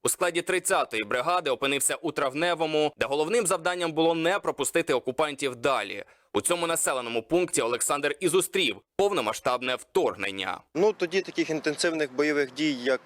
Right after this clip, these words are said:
Speaker 2: е, на сьогоднішній день, не було. Тоді так могли там, е, п-, мінометом поработати трошки, могли там снайпера приїхати, в них постріляти і все.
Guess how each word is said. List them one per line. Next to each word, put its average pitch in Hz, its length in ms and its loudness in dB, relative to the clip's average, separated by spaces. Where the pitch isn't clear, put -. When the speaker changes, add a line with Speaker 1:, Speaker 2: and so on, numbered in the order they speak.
Speaker 2:
е, 117 220 0
на 117 120 0
сьогоднішній 139 420 -2
день, 127 280 0
не 131 80 -2
було. 156 340 0
Тоді 139 260 0
так 131 280 0
могли 123 240 -2
там, 120 300 -4
е, 123 60 4
п-, - 220 -8
мінометом 180 560 2
поработати 147 580 0
трошки, 127 440 0
могли 143 260 0
там 147 140 -4
снайпера 139 380 0
приїхати, 127 440 -4
в 120 40 -2
них 120 120 -4
постріляти 113 760 -2
і 123 140 0
все. 104 320 -4